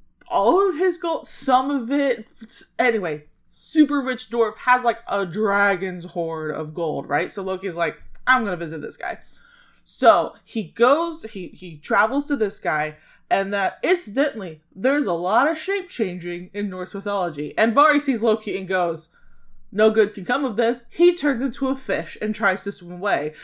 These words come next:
And then there's, like, this whole wacky hijinks side story where Loki, like, has to go and visit the goddess Ran, who's the goddess of the sea,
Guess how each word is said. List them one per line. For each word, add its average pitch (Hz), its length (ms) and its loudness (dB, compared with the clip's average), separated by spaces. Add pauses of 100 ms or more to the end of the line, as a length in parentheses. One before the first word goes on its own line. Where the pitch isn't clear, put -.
(160)
And 220 100 0
then 254 100 0
there's, 269 180 0
like, 220 100 -4
this 214 160 0
whole 214 220 0
wacky 196 280 -2
hijinks 185 420 -4
side 214 280 0
story 202 340 -2
where 180 160 -6
Loki, 185 300 -6
like, 170 220 -6
has 180 220 -6
to 190 60 -8
go 175 200 -6
and 175 100 -8
visit 165 240 -8
the 175 60 -12
goddess 147 340 -6
Ran, 208 280 -4
who's 196 120 -8
the 165 80 -12
goddess 151 280 -6
of - 60 -18
the 151 80 -10
sea, 202 380 -6